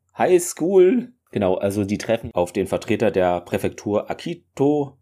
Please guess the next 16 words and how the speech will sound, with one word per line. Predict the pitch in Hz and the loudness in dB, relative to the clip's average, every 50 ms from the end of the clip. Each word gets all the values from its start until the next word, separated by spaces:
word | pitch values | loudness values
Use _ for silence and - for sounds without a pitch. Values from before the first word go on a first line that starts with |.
| _ _ _ _ _ _ | _ _ _ _ _ _
äh, | - 92 | -8 -8
und | - - 101 101 98 95 - _ _ | -6 -4 -4 -4 -4 -6 -8 _ _
Sano | _ - - - 90 92 101 107 107 107 | _ -8 -4 -2 -2 0 0 0 -2 -2
ist | - 101 98 - - | -4 -6 -8 -6 -4
da | 95 90 87 87 85 - - | -2 -2 -2 -4 -6 -10 -16
die | 82 87 92 92 90 | -12 -8 -6 -6 -4
Mannschaft | 85 87 98 101 98 104 98 98 - | -4 -4 -6 -2 -2 -2 -2 -2 -4
und | - 95 90 85 | -6 -8 -4 -4
absolut | 90 - - - 95 98 95 95 - - - _ _ _ | -4 -6 -4 -4 -4 -4 -4 -6 -8 -14 -18 _ _ _
das | - 92 92 - - - | -4 -2 -2 -2 -6 -4
Top-Team, | - - 98 98 - - - 104 101 95 98 101 98 | -2 -2 -2 -2 -4 -8 -6 -4 -4 -2 -4 -4 -4
ähm, | 98 92 92 90 87 87 87 82 - _ _ _ _ _ _ _ _ _ _ _ | -4 -4 -4 -4 -6 -8 -10 -12 -16 _ _ _ _ _ _ _ _ _ _ _
praktisch | - - 82 - - 90 85 | -10 -10 -8 -4 -4 -4 -4
vom | - - 92 87 | -4 -6 -6 -4
Highschool-Basketball | 87 90 90 - - - 95 90 90 90 - - - - 82 85 90 87 | -2 -2 -2 -2 -4 -4 -2 0 -2 -2 -2 -6 -6 -4 -4 -2 -2 -4
und | - - 80 85 82 82 | -4 -6 -8 -8 -10 -12